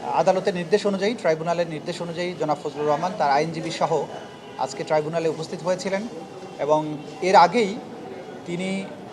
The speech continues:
যে কথাগুলো বলেছেন সেগুলো তিনি ভুল করে বলেছেন, এই মর্মে স্টেটমেন্ট দিয়ে আদালতের ক্ষমা প্রার্থনা করে আগেই একটা আবেদনপত্র জমা দিয়েছিলেন। আজকে সেটি শুনানি হয়েছে। জনাব ফজলুর রহমান নিজে সশরীরে দাঁড়িয়ে আদালতকে, আদালতের কাছে তার, আহ,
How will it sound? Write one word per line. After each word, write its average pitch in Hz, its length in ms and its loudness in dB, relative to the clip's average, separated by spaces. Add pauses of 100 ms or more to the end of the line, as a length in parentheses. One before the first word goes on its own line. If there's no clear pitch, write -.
(160)
যে 165 160 -4
কথাগুলো 180 360 2
বলেছেন 151 420 2
সেগুলো 160 320 -4
তিনি 160 200 -6
ভুল 147 200 -2
করে 190 180 4
বলেছেন, 160 360 2 (640)
এই 185 180 6
মর্মে 190 360 4
স্টেটমেন্ট 196 540 0
দিয়ে 170 240 0
আদালতের 170 460 2
ক্ষমা 170 260 2
প্রার্থনা 175 400 0
করে 151 240 -2 (760)
আগেই 180 280 8
একটা 202 220 8 (200)
আবেদনপত্র 165 580 0
জমা 139 220 0
দিয়েছিলেন। 123 400 -6 (460)
আজকে 147 240 0
সেটি 185 280 -2 (180)
শুনানি 180 320 -2
হয়েছে। 196 300 0 (640)
জনাব 165 220 4
ফজলুর 170 340 -4
রহমান 175 320 2
নিজে 156 220 -2
সশরীরে 160 500 -2
দাঁড়িয়ে 147 340 2
আদালতকে, 143 520 0 (720)
আদালতের 151 380 2
কাছে 156 220 0
তার, 147 220 0
আহ, - 80 -10